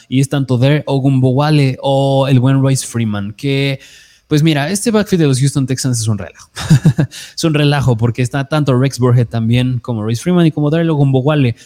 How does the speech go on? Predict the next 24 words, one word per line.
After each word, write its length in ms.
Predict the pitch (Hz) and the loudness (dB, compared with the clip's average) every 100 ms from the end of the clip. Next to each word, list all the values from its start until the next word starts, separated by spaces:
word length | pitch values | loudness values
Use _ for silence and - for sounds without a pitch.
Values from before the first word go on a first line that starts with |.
| _ | _
Pero 180 | - 190 | -4 0
hablando 280 | 196 220 247 | 2 0 0
del 120 | 226 | 0
que 80 | - | -2
estuvo 220 | 135 196 | -2 -2
más 240 | 196 180 - | 0 0 0
tiempo 240 | 180 175 | -2 0
en 60 | 139 | 0
el 100 | 117 | 0
campo 280 | 156 143 | -4 -4
fue 200 | 143 165 160 | -2 -2 0
Ogunbowale 760 | 147 135 123 117 139 135 117 | 0 0 0 0 0 0 -2
con 200 | - 117 | -2 -2
veintisiete 480 | 117 110 135 127 117 | -2 -2 -6 -4 -4
snaps 340 | 143 160 - | -2 -2 -2
en 80 | 139 | -2
rutas 280 | 135 143 135 | -2 -2 -6
corridas. 420 | 117 131 135 120 | -4 -2 -2 0
El 120 | 113 | 2
líder 320 | 151 196 160 | 4 4 2
fue 140 | 143 147 | 2 0
Ogunbowale 640 | 135 123 117 120 143 131 | 2 2 0 0 2 2
con 140 | 113 113 | 0 -2
catorce. 560 | 104 - 135 131 147 | -4 0 0 2 -2